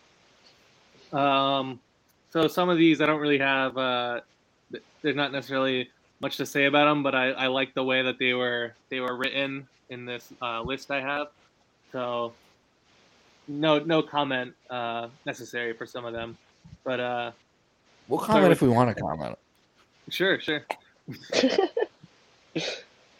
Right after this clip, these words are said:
Speaker 1: Uh, we'll start in, uh, ten seventy-six.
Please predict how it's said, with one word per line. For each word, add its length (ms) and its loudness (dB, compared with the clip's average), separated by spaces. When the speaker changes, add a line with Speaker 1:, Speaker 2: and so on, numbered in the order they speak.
Speaker 1:
Uh, 320 2
we'll 100 -4
start 300 4
in, 180 4
uh, 240 2
ten 360 0
seventy-six. 920 -2